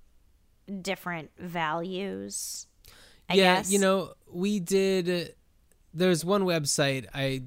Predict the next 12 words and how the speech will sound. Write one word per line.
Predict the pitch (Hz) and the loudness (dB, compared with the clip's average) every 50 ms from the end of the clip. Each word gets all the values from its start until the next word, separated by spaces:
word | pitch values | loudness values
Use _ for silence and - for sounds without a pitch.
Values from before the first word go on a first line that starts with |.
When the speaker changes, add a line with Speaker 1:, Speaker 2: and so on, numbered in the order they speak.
| - - | -8 -4
Speaker 2:
you | 147 147 143 | -2 -2 -2
could | 143 - 143 131 123 123 123 127 - _ - - | -2 -2 -4 -4 -4 -6 -14 -16 -18 _ -6 0
Google | 135 135 139 131 131 131 127 127 | 0 2 2 0 -2 -4 -4 -4
it | 127 127 | -6 -6
if | 113 - | -6 -6
you | 143 135 | -4 -4
want, | 135 135 127 127 127 113 | -2 -2 -4 -4 -4 -4
but | 135 127 110 - - - - - - - _ - | -4 -6 -6 -8 -14 -20 -20 -20 -20 -20 _ -4
it | 151 139 123 | -4 -2 2
basically, | - 156 156 147 - 160 139 - 143 135 131 | 4 4 4 4 2 -2 -4 -2 -2 -2 -2
it's | 131 - - | -2 -2 -4
like | 143 131 131 131 127 - - | -4 -2 -4 -4 -6 -8 -14